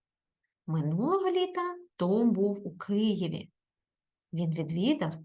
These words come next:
багато цікавих місць і слухав. Кого, діти, ми слухаємо, якщо відвідуємо якесь нове місто і нам проводять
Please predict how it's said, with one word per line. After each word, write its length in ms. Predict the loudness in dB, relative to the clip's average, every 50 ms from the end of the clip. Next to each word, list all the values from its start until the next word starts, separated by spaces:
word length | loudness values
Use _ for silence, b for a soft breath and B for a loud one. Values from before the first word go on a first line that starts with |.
| -18 _ -6
багато 520 | -4 -4 -2 2 2 2 2 2 -2 -2
цікавих 560 | 0 0 -2 0 0 0 0 0 -4 -6 -2
місць 400 | 0 2 2 4 2 2 0 0 -2
і 120 | 0 2
слухав. 760 | 4 4 4 4 4 2 2 2 2 0 0 0 2 2 2 2 0 -8 -16 _ _ _ _ _ _ _ _ _ _ _ _ _ _ _ _ _ _ _ _ _ _ _ _
Кого, 280 | -2 0 4 4 4
діти, 280 | 6 4 2 0 2 2
ми 140 | 2 4 4
слухаємо, 580 | 4 4 4 4 4 4 4 2 2 2 2
якщо 300 | 0 -2 -2 -4 -2 -2 -2
відвідуємо 560 | 0 0 0 2 2 2 2 2 2 2 0
якесь 300 | 0 -2 -2 -2 -2 -2
нове 240 | 0 0 0 2 2
місто 500 | 4 4 4 4 4 2 0 0 -2 -4
і 180 | -2 -2 -2
нам 240 | 0 2 2 2 2
проводять 520 | 2 0 0 2 2 2 2 2 2 0